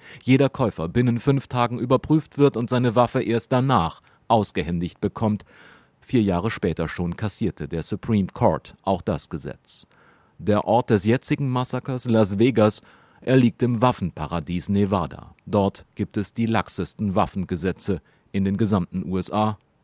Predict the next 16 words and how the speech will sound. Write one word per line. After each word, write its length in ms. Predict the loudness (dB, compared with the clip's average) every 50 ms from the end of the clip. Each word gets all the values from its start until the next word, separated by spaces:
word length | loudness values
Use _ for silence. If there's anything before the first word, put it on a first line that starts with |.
| _ _ -8
praktisch 400 | -6 -6 -6 -6 -8 -10 -8 -8
keine. 400 | -10 -8 -6 -6 -6 -6 -8 -14 _ _ _ _ -8
Jeder 420 | 0 4 4 4 4 2 -6 -10 _ _ _ _ _ -6
darf 200 | -4 -4 -4 -2
dort 200 | -2 -4 -2 -2
Sturmgewehre 720 | -2 0 2 2 2 2 0 -2 -2 0 -2 -2 -2 -4
kaufen, 400 | -4 -2 0 0 0 0 -4 -6
kein 300 | -4 -2 -2 0 0 2
Limit 300 | 2 2 4 2 2 0
für 120 | 0 -2 0
Magazingrößen, 920 | 0 0 0 0 -2 -2 -2 -2 -2 -2 0 0 2 2 2 2 0 -2 -4 _ -18 -14 -4
niemand 460 | 0 2 4 4 4 4 2 -2 -2 -4
muss 160 | -4 -2 -2
sich 200 | -2 -4 -2 -2
registrieren 680 | -2 -2 0 -2 -2 -4 -4 -4 -2 0 0 0 0
lassen, 360 | 2 2 0 2 0 -2 -2